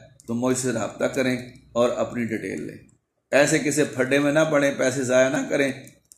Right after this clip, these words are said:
अगर कहीं नहीं पता चलता, वो अमल करने से पहले मेरे साथ बात करें, फिर आप easy होंगे। रब रखा जनाब, ये खतकश बनाएं,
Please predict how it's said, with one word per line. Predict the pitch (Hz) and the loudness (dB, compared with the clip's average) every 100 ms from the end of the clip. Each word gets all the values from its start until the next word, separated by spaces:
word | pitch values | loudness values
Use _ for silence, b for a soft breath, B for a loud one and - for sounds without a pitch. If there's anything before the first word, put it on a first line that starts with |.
| _ - | _ -4
अगर | 123 147 | 2 2
कहीं | 131 143 | 2 0
नहीं | 135 160 170 | 2 0 0
पता | 160 151 | 2 2
चलता, | 147 147 156 175 - - _ 120 | 2 2 2 0 -4 -16 _ -6
वो | 135 139 | -4 -2
अमल | 143 151 | 2 2
करने | 131 135 147 | 2 -2 -2
से | 151 - | -4 -4
पहले | - 202 175 | -4 0 0
मेरे | - 139 | 0 -2
साथ | 123 117 113 | -4 -6 -4
बात | 104 - - | -4 -6 -14
करें, | - - - _ _ - | -16 -18 -20 _ _ 0
फिर | 160 | 4
आप | 156 151 | 6 6
easy | 139 131 139 | 4 2 0
होंगे। | 113 113 117 - - _ _ _ | -2 -6 -14 -18 -20 _ _ _
रब | 101 120 117 | 0 2 2
रखा | 113 107 | -2 -4
जनाब, | 107 107 98 - | -6 -6 -8 -4
ये | 123 135 | -2 2
खतकश | 135 165 170 156 | 2 2 0 -2
बनाएं, | 143 139 143 180 | 0 0 2 0